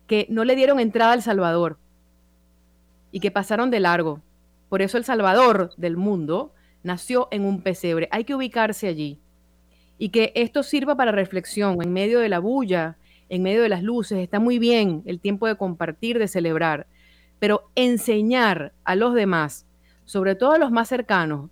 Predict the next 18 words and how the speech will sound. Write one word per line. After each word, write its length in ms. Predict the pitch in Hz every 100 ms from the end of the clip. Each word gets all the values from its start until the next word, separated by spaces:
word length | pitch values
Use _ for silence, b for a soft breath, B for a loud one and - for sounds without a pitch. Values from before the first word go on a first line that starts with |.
| -
qué 80 | 233
es 80 | 269
lo 100 | 330
que 80 |
estamos 340 | 254 - 220 254
viviendo, 640 | 226 208 190 165 156 226 _ _ _ b b b
necesita 380 | 185 185 196 214
en 80 | 277
este 180 | 285 302
momento 580 | 254 220 233 240 277 -
unos 220 | 247 269
desafíos 520 | 254 220 - 233 254 -
muy 260 | 208 285 254
grandes, 420 | 262 285 185 170
Claudia. 420 | 170 156 143 135 _ b b b
Tú 120 | - 202
tienes 600 | 247 247 285 277 - -
una 480 | 247 233 247 262